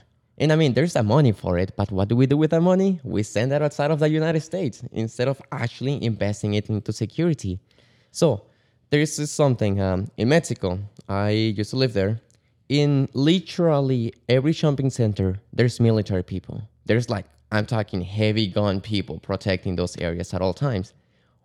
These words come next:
Why, if supermarkets can have security, why can't we put them in school? Like that, I'm talking about Mexico. Yes, there's a high crime rate over there, but looking into our school here,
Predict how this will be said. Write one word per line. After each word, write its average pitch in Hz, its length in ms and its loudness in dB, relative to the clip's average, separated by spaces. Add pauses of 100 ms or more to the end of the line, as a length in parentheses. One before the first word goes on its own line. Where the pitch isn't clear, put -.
(140)
Why, 151 520 2
if 160 140 0
supermarkets 139 840 0
can 120 160 0
have 123 400 -4
security, 117 800 -4 (400)
why 135 220 2
can't 160 180 2
we 160 60 2
put 143 180 -2
them 147 100 2
in 120 80 2
school? 104 380 -6 (220)
Like 123 200 -4 (160)
that, 139 380 -6
I'm 131 180 4
talking 131 400 -4
about 110 320 -2
Mexico. 101 640 -4 (760)
Yes, 107 380 2
there's 117 240 -2
a 107 100 -2
high 104 240 -2
crime 127 260 0
rate 107 200 2
over 101 180 -2
there, 117 340 -2
but 107 460 -4 (140)
looking 135 340 0
into 135 220 0
our 113 60 -2
school 110 300 -6
here, 175 360 -4